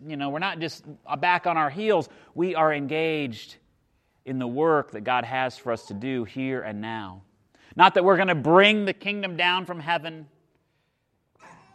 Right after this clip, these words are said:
but that we're gonna show forth the kingdom as it is now.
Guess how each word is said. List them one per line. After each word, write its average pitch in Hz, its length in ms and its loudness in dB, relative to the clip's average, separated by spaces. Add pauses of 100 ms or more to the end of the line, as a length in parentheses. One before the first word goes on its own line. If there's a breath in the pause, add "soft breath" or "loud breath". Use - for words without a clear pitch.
(360)
but - 140 -10
that 143 120 -4
we're 165 140 0
gonna 165 180 -2
show 170 300 2
forth 165 400 -2
the 143 80 -6
kingdom 139 400 -6
as 135 200 -4
it 123 100 -10
is 117 260 -10
now. 101 460 -8